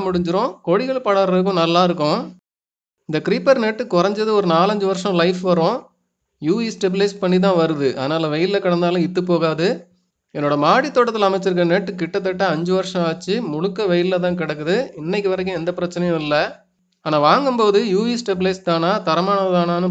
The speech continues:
பார்த்து வாங்கணும். இந்த ரெண்டு பந்தலுக்கும் இடையில ஒரு ரெண்டு அடி வழி இருக்கிற மாதிரி ஒன்பது அடி அகலத்துல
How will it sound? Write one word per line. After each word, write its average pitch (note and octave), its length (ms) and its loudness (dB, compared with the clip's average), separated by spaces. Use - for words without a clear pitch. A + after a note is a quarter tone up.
பார்த்து E3+ 300 2
வாங்கணும். D#3 420 0
இந்த D3+ 180 -2
ரெண்டு G#3+ 240 2
பந்தலுக்கும் A3 420 2
இடையில F3+ 280 4
ஒரு F3 160 0
ரெண்டு G#3 240 0
அடி A3 120 -2
வழி F3+ 220 4
இருக்கிற G3 220 -2
மாதிரி E3+ 240 0
ஒன்பது G#3+ 340 -4
அடி F#3+ 180 0
அகலத்துல F3 320 -2